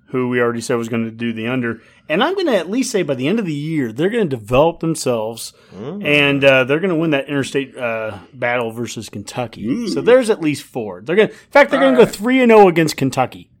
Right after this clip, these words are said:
Speaker 1: Western, Eastern, and Kentucky.
Speaker 4: Yeah, they, they will be the Kentucky champions then, clearly.
Speaker 3: Yeah. Might be a trophy of some sort for that.
Speaker 4: Mac, do you like that? Yeah, you
Speaker 1: Bourbon
Speaker 4: going
Speaker 1: for all.
Speaker 2: I,
Speaker 1: No.
Speaker 2: I love everything he said.
Speaker 1: Yeah, mint, mint juleps for all. So.
Speaker 4: Well, I,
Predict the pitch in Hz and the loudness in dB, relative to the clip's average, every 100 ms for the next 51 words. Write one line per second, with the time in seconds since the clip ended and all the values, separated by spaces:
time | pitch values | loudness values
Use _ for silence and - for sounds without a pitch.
0 | _ - 156 185 202 185 170 170 180 160 | _ -2 0 2 0 -2 -4 -8 -4 -4
1 | - 147 151 151 - 123 123 117 107 104 | -4 -4 -2 -4 -4 -6 -6 -8 -12 -16
2 | _ _ - 160 120 117 120 131 127 143 | _ _ -6 -4 -4 -2 0 0 2 0
3 | 139 139 143 127 156 156 131 156 208 135 | 2 2 0 4 4 4 0 0 0 -2
4 | 104 101 120 110 104 160 - - 160 - | -4 -4 -6 -6 -6 -6 -4 -4 -6 -6
5 | - - _ _ _ 113 147 147 101 - | -16 -20 _ _ _ -4 -2 0 0 2
6 | 131 127 113 139 143 - 101 - 98 123 | 0 2 -2 -4 -6 -6 -6 -6 -6 -8
7 | - - _ 127 139 165 151 143 143 165 | -10 -20 _ 0 4 4 4 4 6 6
8 | 196 202 226 - 135 135 135 139 139 156 | 4 2 0 -8 -8 -8 -8 0 2 4
9 | 190 - 185 190 208 147 _ _ _ - | 2 0 2 2 2 -2 _ _ _ 0
10 | 151 120 120 135 135 131 131 120 127 120 | 0 2 2 2 2 2 2 -2 -6 -6
11 | 101 139 92 - - 127 117 131 156 - | -4 -4 -6 -10 -6 -4 -2 -2 -4 -6
12 | 135 147 160 - 110 127 151 175 - 165 | -4 -4 -4 -16 -8 -4 -4 -6 -12 -8
13 | 147 113 104 - 110 104 _ _ _ 127 | -6 -6 -12 -16 -16 -16 _ _ _ -2
14 | 131 123 117 131 123 | 0 0 0 -2 -4